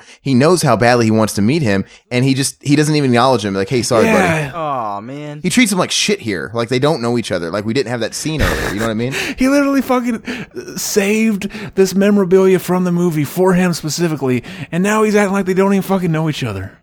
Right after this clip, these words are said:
Speaker 1: He
Speaker 2: Like
Speaker 1: saved it for him. He sold it to, he sold it to him for a fucking mint, and then he doesn't even acknowledge, like, "Hey, this is probably the worst day of your life. I'm sorry I did that to you."
Speaker 2: See, most people would probably watch this and think, "Man, fucking Fred Durst is an idiot." But I think Fred Durst, he's a, a genius, really, because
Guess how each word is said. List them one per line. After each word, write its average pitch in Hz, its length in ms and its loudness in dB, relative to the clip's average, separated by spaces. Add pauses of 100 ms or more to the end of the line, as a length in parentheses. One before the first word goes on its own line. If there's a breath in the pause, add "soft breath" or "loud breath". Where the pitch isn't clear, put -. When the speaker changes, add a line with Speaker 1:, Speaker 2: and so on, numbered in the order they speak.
Speaker 1:
He 147 120 -2
Speaker 2:
Like 160 120 0
Speaker 1:
saved 185 240 2
it 165 100 0
for 160 240 4
him. 147 80 2
He 135 80 0
sold 165 340 2
it 165 140 -4
to, 156 120 -2
he 131 160 0
sold 170 260 0
it 123 60 -6
to 135 120 -2
him 120 60 -2
for 113 160 -4
a 95 40 -2
fucking 120 480 -4
mint, 127 300 0 (220 soft breath)
and 131 180 -2
then 131 380 0
he 147 100 -14
doesn't 147 240 4
even 131 100 0
acknowledge, 120 400 2
like, 107 140 -4
"Hey, 117 160 0
this 104 160 -4
is - 80 -14
probably 113 180 0
the 98 60 -4
worst 95 240 -6
day 95 140 -2
of 85 60 -4
your 87 100 -6
life. 80 240 -6
I'm 92 100 -10
sorry 87 320 -2
I 80 40 -4
did 76 180 -8
that - 160 -12
to - 80 -16
you." - 120 -14 (400)
Speaker 2:
See, 233 320 0 (100)
most 220 320 4
people 208 220 4
would 156 100 2
probably 180 160 4
watch 165 180 4
this 147 100 -4
and 147 80 -10
think, 156 200 -2
"Man, 202 300 2
fucking 185 420 -2
Fred 214 240 -2
Durst 202 180 2
is 151 80 -6
an 143 80 -2
idiot." 160 300 0
But 151 100 2
I 196 100 4
think 220 200 -2
Fred 185 220 -2
Durst, 170 360 0
he's 175 220 -2
a, 170 260 0
a 131 140 0
genius, 139 440 -2
really, 156 280 -2
because 139 480 -2